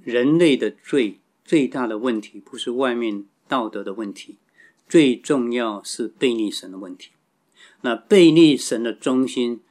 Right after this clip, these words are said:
是自己，自己要做主的问题啊。所以尼陀生讲，人第一次的罪就是违背神，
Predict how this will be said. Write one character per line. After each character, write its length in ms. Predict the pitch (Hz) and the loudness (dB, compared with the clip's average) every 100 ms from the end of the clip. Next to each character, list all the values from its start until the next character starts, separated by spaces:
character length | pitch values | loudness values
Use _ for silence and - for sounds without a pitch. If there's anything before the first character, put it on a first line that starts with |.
| _ | _
是 300 | - 127 - _ | -8 -8 -8 _
自 480 | - - 185 131 | -14 -2 0 0
己， 400 | 104 - 98 95 _ _ _ _ _ | -2 -10 -10 -14 _ _ _ _ _
自 180 | - 160 | -4 -4
己 140 | 107 | -2
要 120 | 117 | -6
做 240 | 110 147 104 | -4 -4 -4
主 160 | 104 | -6
的 120 | 95 104 | -12 -10
问 160 | 98 | -12
题 120 | 95 - _ _ _ _ _ _ _ - | -14 -20 _ _ _ _ _ _ _ -18
啊。 200 | 101 98 | -16 -10
所 180 | - | -2
以 360 | 135 123 110 104 _ _ _ _ _ _ _ _ _ _ - | 2 2 0 -6 _ _ _ _ _ _ _ _ _ _ -8
尼 120 | 123 | -4
陀 160 | 123 | -4
生 180 | 120 120 | -4 -6
讲， 240 | 110 101 104 | -6 -12 -8
人 280 | 113 123 | -4 -4
第 220 | 127 151 143 | 0 0 0
一 60 | |
次 180 | 135 139 | -2 -4
的 120 | 104 | -6
罪 340 | - 127 107 - _ _ _ _ | -4 -4 -4 -10 _ _ _ _
就 200 | - 123 | -8 -6
是 320 | 104 123 104 _ _ _ - | -6 -10 -10 _ _ _ -12
违 120 | 104 | -10
背 200 | 104 123 | -2 -2
神， 260 | - - | -2 -14